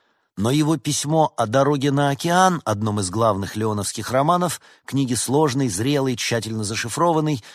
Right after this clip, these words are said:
является собой какой-то верх непонимания и недоброжелательства. Множество языковых придирок — это у него теперь всегда —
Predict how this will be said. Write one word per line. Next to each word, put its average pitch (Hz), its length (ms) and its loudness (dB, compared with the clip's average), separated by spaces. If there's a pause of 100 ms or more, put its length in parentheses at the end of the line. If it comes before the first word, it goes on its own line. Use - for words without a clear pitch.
(260)
является 180 500 2
собой 170 360 2 (220)
какой-то 160 380 -2
верх 139 500 2
непонимания 160 920 2
и 135 140 -6
недоброжелательства. 139 1300 -2 (560)
Множество 151 520 -2
языковых 127 680 -2
придирок — 139 680 -4 (380)
это 110 220 -4
у - 20 -2
него 104 220 -2
теперь 85 240 -8
всегда — 107 600 0